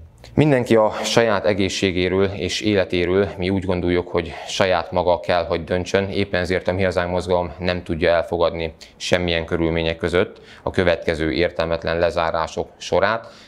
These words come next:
vagy azt sem tudja elfogadni, hogy az oltást, ö, bármi nemű szakákban dolgozó számára kötelezővé tegyék, hiszen, ö, az a vírus, amely az elmúlt másfél évben a lakosságnak kevesebb, mint tíz százalékához ért el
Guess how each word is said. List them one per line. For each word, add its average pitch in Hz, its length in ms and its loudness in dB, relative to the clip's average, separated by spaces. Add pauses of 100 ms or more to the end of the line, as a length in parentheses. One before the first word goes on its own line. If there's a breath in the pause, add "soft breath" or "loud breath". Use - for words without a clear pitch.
(100)
vagy 82 200 0
azt - 180 2
sem 87 180 -2
tudja 85 260 2
elfogadni, 87 500 0
hogy 90 200 -2
az 78 100 -2
oltást, 90 600 0
ö, 82 180 2
bármi 85 420 0
nemű 80 360 -2 (260 loud breath)
szakákban 85 560 0
dolgozó 85 420 0
számára 85 500 0
kötelezővé 82 640 0
tegyék, 104 440 -2 (320 loud breath)
hiszen, 92 440 0
ö, 90 140 4 (880 loud breath)
az 120 160 -2
a 101 280 2
vírus, 107 520 0
amely 90 360 0
az 90 200 -2
elmúlt 98 460 -2
másfél 95 600 -2
évben 82 640 -4 (120)
a - 80 -2
lakosságnak 87 760 -2 (200)
kevesebb, 95 400 0
mint 87 240 -6
tíz 101 200 0
százalékához 82 840 0
ért 85 300 -2
el 104 340 0